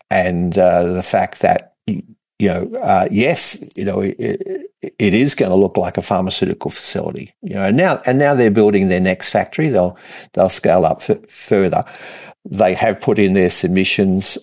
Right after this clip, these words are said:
um, uh, to the fsans to have a product registered. It, it's gonna take a while. You know, that process is gonna probably take a year or two. So I think they're talking about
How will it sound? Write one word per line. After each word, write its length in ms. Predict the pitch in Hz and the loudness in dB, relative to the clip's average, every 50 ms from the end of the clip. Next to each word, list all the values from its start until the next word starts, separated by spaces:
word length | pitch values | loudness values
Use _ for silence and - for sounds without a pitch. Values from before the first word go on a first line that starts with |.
| _ - - | _ -10 -8
um, 640 | 95 98 90 87 92 85 90 90 85 90 92 92 - _ _ _ - - - - - - | -4 -4 -2 0 0 0 0 -2 -4 -6 -6 -8 -10 _ _ _ -12 -12 -12 -12 -6 0
uh, 280 | - 101 92 90 92 98 101 - | 2 4 4 4 2 0 -2 -4
to 260 | - - 117 107 95 | -2 0 2 2 2
the 80 | 92 | 2
fsans 760 | - - - 107 92 98 92 101 113 127 135 135 117 - - - | 0 0 0 0 2 2 2 2 2 2 0 0 0 0 0 2
to 160 | 107 95 92 | 2 2 2
have 180 | 87 95 98 | 2 0 0
a 80 | 95 90 | -2 -2
product 360 | - - 98 92 87 90 - | -2 0 0 0 0 -2 -4
registered. 440 | 92 90 87 - - - - 165 - - - | -6 -8 -6 -6 -6 -4 -4 -6 -6 -4 -4
It, 220 | - 220 - - | -4 -4 -4 -4
it's 240 | - 190 208 208 - | -2 -2 0 0 -2
gonna 240 | - - 240 233 190 | 0 0 2 2 2
take 340 | - - - 127 123 123 - | 0 2 0 0 0 0 0
a 60 | 101 | 0
while. 480 | 92 98 98 95 92 92 82 85 87 101 | 2 2 4 4 4 4 4 2 2 0
You 80 | 104 | 2
know, 80 | 101 98 | 2 2
that 300 | 104 139 - - - - | 2 0 0 -2 -8 -8
process 520 | - - 101 101 - - - 92 90 - | -2 0 0 0 0 0 0 0 0 0
is 120 | 95 92 - | -4 -2 0
gonna 220 | 120 104 104 95 | 0 2 0 0
probably 360 | - - 104 95 95 92 82 | 0 0 -2 0 0 -2 -4
take 280 | 82 - 98 92 92 - | -2 -2 -2 -2 -2 -2
a 40 | 180 | -2
year 220 | 175 90 95 101 | 0 2 4 4
or 80 | 101 104 | 4 4
two. 280 | 104 - - 143 147 - | 2 2 0 0 0 0
So 260 | - - 107 104 104 - - - - - - - - - _ - | 0 0 0 -2 -2 -6 -18 -18 -18 -18 -18 -18 -20 -20 _ -4
I 160 | - - 123 123 | 0 2 2 2
think 240 | - - 127 107 | 2 -2 -4 0
they're 180 | - 110 104 101 | 0 2 2 2
talking 420 | - - - 110 101 - - 98 | 0 0 0 0 0 0 -2 -4
about 480 | 87 85 95 95 95 95 95 - - _ | -2 0 2 2 2 2 2 0 -4 _